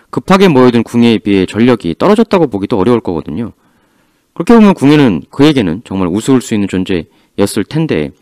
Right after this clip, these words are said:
근데 여기서 놀라운 일이 벌어집니다. 김순식이 당시 일 개 양길 휘하,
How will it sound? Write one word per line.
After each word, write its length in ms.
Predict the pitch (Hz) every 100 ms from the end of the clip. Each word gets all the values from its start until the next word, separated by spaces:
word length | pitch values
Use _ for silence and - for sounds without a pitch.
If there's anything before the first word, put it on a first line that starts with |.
| _ _ _ _
근데 220 | - 196
여기서 220 | 147 135
놀라운 400 | 110 104 180 196 180
일이 140 | 147
벌어집니다. 760 | - 98 85 69 - 123 87 - _ _ _ _ _ _
김순식이 440 | - 160 233 - 151
당시 300 | 110 123 101
일 220 | 117 185
개 180 | 151 107
양길 300 | 95 117 120
휘하, 320 | 170 120